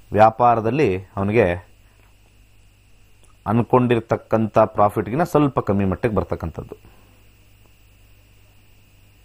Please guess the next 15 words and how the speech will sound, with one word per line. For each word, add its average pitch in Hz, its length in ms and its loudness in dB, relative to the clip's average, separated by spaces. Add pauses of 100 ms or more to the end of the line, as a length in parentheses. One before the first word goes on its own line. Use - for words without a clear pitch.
(720)
ಹಾಗೆ 117 520 0 (2250)
ಈ 123 160 -2
ಏಳನೇ 160 380 2
ಮನೆ 143 420 -2 (800)
ನಾವು 104 120 -6
ಕೊಡ್ತಕ್ಕಂಥ 117 540 -2
ಪಾರ್ಟಿ, - 460 0 (280)
ಒಂದು 135 280 0
ಅಂದ್ರೆ 117 180 0
ನಾನು, 110 400 0 (240)
ಏಳು 117 240 4
ಅಂದ್ರೆ 120 180 0
ಇನ್ನೊಬ್ಬ 104 240 0
ವ್ಯಕ್ತಿ. 101 500 -2 (2500)
ನನ್ನಲ್ಲಿ 151 840 2